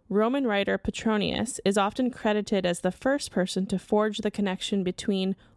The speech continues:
wolf shapeshifters and the full moon. Petronius's story goes that on a night on a full moon, a man was going to visit his mistress. He asked a soldier to come with him, and along the walk the soldier suddenly stopped, got naked,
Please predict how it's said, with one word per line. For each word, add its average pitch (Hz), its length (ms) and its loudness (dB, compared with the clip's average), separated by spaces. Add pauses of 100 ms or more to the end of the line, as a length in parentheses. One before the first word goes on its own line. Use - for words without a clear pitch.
wolf 196 260 2
shapeshifters 302 800 0
and 202 140 2
the 196 40 0
full 190 240 0
moon. 175 360 -2 (1120)
Petronius's 269 640 2
story 185 360 0
goes - 480 0
that 202 140 4
on 202 140 2
a 202 80 0
night 208 360 0
on 202 140 0
a 185 60 0
full 220 300 2
moon, 202 400 -2 (300)
a 202 80 4
man 208 220 4
was 233 120 0
going 196 220 0
to 208 100 -4
visit 185 320 0
his 190 160 0
mistress. - 580 -4 (400)
He 233 160 2
asked 208 300 0
a 311 80 2
soldier 190 380 0
to 196 100 -4
come 190 180 0
with 185 180 0
him, 202 280 -2 (160)
and 196 120 2
along 196 340 2
the 233 80 2
walk 196 320 0
the 208 80 0
soldier 202 340 0
suddenly 208 380 0
stopped, - 460 -2 (260)
got 202 220 2
naked, 190 440 -2